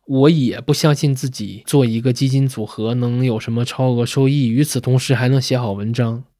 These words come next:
那我更不想还要去承受读者们的情绪波动。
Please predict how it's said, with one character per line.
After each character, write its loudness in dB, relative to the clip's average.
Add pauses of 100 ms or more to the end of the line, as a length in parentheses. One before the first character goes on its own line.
(140)
那 0
我 -2
更 2
不 2
想 -6
还 -6
要 2
去 -6
承 -6
受 2
读 -2
者 -6
们 -10
的 -8
情 -4
绪 -4
波 -2
动。 -10